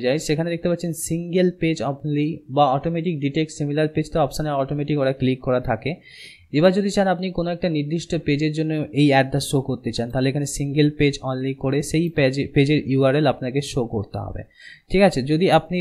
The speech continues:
হোম পেজের জন্য দিতে চান, তাহলে আপনাদের এখানে simply একটা বার ক্লিক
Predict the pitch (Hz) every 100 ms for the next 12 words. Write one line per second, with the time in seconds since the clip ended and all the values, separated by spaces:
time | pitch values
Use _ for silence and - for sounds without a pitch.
0 | 156 123 151 170 180 175 160 170 160 147
1 | 143 151 156 147 147 139 151 147 139 139
2 | 139 139 175 180 185 143 139 - _ _
3 | - 131 139 131 123 123 120 117